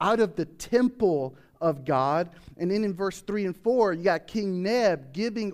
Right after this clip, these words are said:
orders for individual Jews to be exported out of their land and taken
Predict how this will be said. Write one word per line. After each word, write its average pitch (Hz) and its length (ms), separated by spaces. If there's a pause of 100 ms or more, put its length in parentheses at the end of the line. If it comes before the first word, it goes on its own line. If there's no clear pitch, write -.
(100)
orders 196 520 (220)
for 175 240
individual 220 1080
Jews 160 680 (200)
to 202 140
be 185 280
exported 175 920 (160)
out 220 220
of 196 120
their 190 160
land 170 420 (600)
and 156 180
taken 214 400